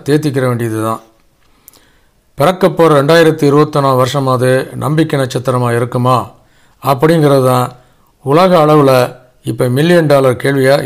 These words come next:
இருக்கு. ஜோதிட ரீதியா பார்த்தா ரெண்டாயிரத்தி இருபத்தொன்னாம் வருஷம் ஓரளவு நல்லாவே இருக்கும்னு தெரியுது. சரி, இந்த ரெண்டாயிரத்தி இருபத்தொன்னாம் வருஷம்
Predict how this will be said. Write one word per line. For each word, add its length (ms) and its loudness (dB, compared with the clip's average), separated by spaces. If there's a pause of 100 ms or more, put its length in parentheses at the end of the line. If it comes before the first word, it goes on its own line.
இருக்கு. 320 -6 (1400)
ஜோதிட 460 4
ரீதியா 340 4
பார்த்தா 300 0 (280)
ரெண்டாயிரத்தி 600 2
இருபத்தொன்னாம் 520 0
வருஷம் 320 -4 (460)
ஓரளவு 420 2
நல்லாவே 460 2
இருக்கும்னு 500 -2
தெரியுது. 380 -4 (800)
சரி, 240 2 (540)
இந்த 140 -4
ரெண்டாயிரத்தி 600 2
இருபத்தொன்னாம் 540 2
வருஷம் 340 -2